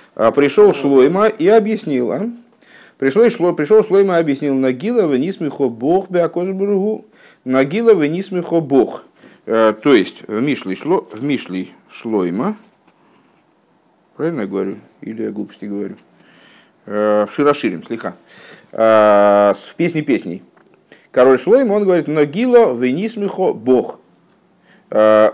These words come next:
«Возрадуемся, возвеселимся тебе, святому благословен он». «Бехо беиросехо, бехо бетейросехо, бехо бешосехо». Э, «Тобой, возвеселимся тобой». Чему?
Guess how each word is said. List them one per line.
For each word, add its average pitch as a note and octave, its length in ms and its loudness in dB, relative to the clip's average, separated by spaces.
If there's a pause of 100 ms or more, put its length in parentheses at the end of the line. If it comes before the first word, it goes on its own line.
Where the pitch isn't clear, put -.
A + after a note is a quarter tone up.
«Возрадуемся, D3+ 600 2
возвеселимся C3 640 -4
тебе, C#3+ 560 -2 (180)
святому D#3+ 460 -4
благословен C#3 580 0
он». F2+ 180 -6 (840)
«Бехо C#3+ 720 2 (100)
беиросехо, B2 960 -2
бехо C3+ 500 -2
бетейросехо, A#2+ 840 -2
бехо C3 340 0
бешосехо». D#3 840 -2 (320)
Э, A2 420 6
«Тобой, A#2+ 640 0
возвеселимся A#2+ 720 -6
тобой». A2 540 -2
Чему? C#3 540 -4